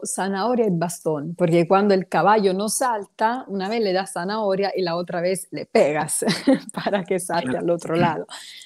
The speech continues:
Y es el método educacional ma-, que más funciona, ¿no? En el sentido que un poco tra-, tratas de hablarle y de explicarle cosas y un poco tratas de,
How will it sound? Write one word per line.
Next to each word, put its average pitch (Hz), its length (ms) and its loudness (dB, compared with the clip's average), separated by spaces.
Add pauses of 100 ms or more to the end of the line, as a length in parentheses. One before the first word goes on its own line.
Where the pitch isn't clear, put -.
Y 247 120 6
es 247 120 4
el 214 160 0
método 208 580 0
educacional 185 840 -4 (140)
ma-, 185 280 -6
que 185 120 -4
más 196 240 0
funciona, 180 600 0
¿no? 190 220 0 (240)
En 196 120 -2
el 190 100 2
sentido 202 420 0
que 196 120 -2
un 185 160 -4
poco 233 560 0
tra-, 185 260 -4 (100)
tratas 190 400 -2
de 175 80 -2
hablarle 175 580 0
y 180 120 -4
de 170 80 -2
explicarle 185 720 -2
cosas 180 460 -2 (200)
y 214 100 0
un 220 220 4
poco 202 540 4
tratas 185 480 -4
de, 175 360 4